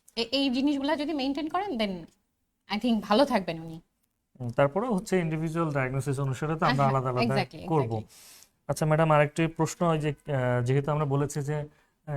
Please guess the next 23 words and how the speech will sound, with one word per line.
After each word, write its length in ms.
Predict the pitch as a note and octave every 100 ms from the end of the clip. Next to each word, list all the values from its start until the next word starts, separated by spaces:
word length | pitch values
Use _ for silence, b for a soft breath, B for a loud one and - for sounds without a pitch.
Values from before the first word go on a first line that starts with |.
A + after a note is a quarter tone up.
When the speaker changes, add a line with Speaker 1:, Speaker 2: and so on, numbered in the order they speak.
| C3+
Speaker 2:
লাইভ 200 | C#3 D3
চলাকালীন 480 | - D#3 D3+ D3 D3
সময়ে 360 | - C3 C3+ C#3
আপনারা 320 | C3 C#3 C#3
যে 140 | C3
কোনো 160 | C3 C#3
ধরনের 180 | C#3+ C#3
প্রশ্ন 300 | C#3 - C3+
করতে 220 | B2 C3+
পারেন। 320 | C3 C3 G#3 - _ _ _ _ _ _ _ _ -
আমাদের 260 | C3+ C#3
কাছে 240 | D3+ D3+ D#3+
একটি 160 | -
প্রশ্ন 400 | D#3 D3 - D3+
এসেছে 360 | C#3+ C3 C#3+ D3+
এখনই, 460 | C3 B2+ C#3+ C3+ D#3+
তাই 140 | C3+
মনে 180 | C3 C3
হয় 100 | C3
আনসারটা 360 | B2 D3 -
দিয়ে 180 | C3 B2+
দিই, 140 | C3 C#3
যেহেতু, 360 | C3+ C#3 C#3+